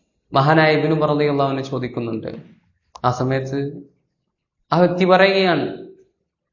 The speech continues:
"ഞാൻ കൂടുതലായിട്ട് അമലൊന്നും ചെയ്തിട്ടില്ല" എന്ന് പറഞ്ഞുകൊണ്ട് അദ്ദേഹം തിരിഞ്ഞു പോവുകയാണ്. അങ്ങനെ അതിനുശേഷം മഹാനായ ഇബ്നു ഉമർ റളിയല്ലാഹു അൻഹുവിനെ അദ്ദേഹം വിളിച്ചുകൊണ്ട് പറഞ്ഞു കൊടുത്തു, "ഞാൻ എൻ്റെ ജീവിതത്തിൽ നിത്യമായി ചെയ്യുന്ന അമലുകളുണ്ട്,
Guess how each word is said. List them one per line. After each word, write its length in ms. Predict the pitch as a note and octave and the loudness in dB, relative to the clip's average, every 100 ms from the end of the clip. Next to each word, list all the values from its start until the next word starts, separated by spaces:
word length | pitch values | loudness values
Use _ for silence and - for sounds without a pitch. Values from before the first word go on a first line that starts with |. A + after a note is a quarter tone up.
| - | -2
"ഞാൻ 440 | G#3+ G#3+ G#3+ - F3 | 0 0 -2 -8 -10
കൂടുതലായിട്ട് 640 | - G3 G3 F#3+ F3+ F3 E3+ | -2 0 4 6 6 4 2
അമലൊന്നും 440 | D#3+ D#3+ D#3 D3 | 2 2 2 -2
ചെയ്തിട്ടില്ല" 600 | D#3 D3+ D3+ C#3+ C3+ - - - | -2 -2 0 0 -2 -4 -8 -4
എന്ന് 180 | D#3 | -2
പറഞ്ഞുകൊണ്ട് 640 | D3 C#3+ C#3+ C#3+ C3+ C3 C3+ - _ _ E3 | 0 0 0 -2 -4 -6 -8 -18 _ _ 0
അദ്ദേഹം 320 | D#3+ D3 - | 4 4 2
തിരിഞ്ഞു 320 | C#3+ C3+ C3 | -2 -2 -4
പോവുകയാണ്. 440 | A2+ A2+ G#2+ - - - _ _ _ - _ C3 | -4 -4 -6 -10 -14 -20 _ _ _ -20 _ 2
അങ്ങനെ 640 | D#3 E3+ E3 D#3+ D#3+ E3 - _ _ _ _ _ _ _ _ - | 4 6 4 4 0 -4 -12 _ _ _ _ _ _ _ _ 2
അതിനുശേഷം 720 | D3+ G3+ G3+ G3+ G3 G3 F3 | 4 4 2 2 2 -2 0
മഹാനായ 360 | E3 F3+ F#3+ F#3 | 0 4 4 4
ഇബ്നു 200 | F3+ F#3+ | 2 2
ഉമർ 160 | F#3 | 2
റളിയല്ലാഹു 400 | F3+ F3+ F3 F3 | 2 2 4 4
അൻഹുവിനെ 380 | F3 F3 E3+ E3 | 4 2 2 0
അദ്ദേഹം 480 | D#3 D#3 D#3 D#3 D3+ | 0 0 2 2 2
വിളിച്ചുകൊണ്ട് 480 | D3 C#3 D#3+ D3+ D3 | -2 -2 -2 -2 0
പറഞ്ഞു 320 | C#3+ C#3 D3 | 0 0 0
കൊടുത്തു, 560 | C3 B2 B2 A#2 - - _ _ _ | -2 -2 -4 -6 -8 -18 _ _ _
"ഞാൻ 180 | C#3+ F3 | 4 6
എൻ്റെ 200 | G3+ F#3+ | 6 4
ജീവിതത്തിൽ 560 | E3+ F#3 G3 F#3+ F#3+ F#3+ | 2 0 0 0 2 0
നിത്യമായി 440 | E3+ G3+ F#3 F#3 | 2 2 4 4
ചെയ്യുന്ന 400 | F3+ F3+ F3+ F3 E3+ D#3+ - - - - | 2 0 2 2 2 0 -4 -10 -16 -8
അമലുകളുണ്ട്, 800 | F#3 G3 E3 C3+ A#2 A#2 G#2+ - | -2 2 2 2 0 -2 -4 -8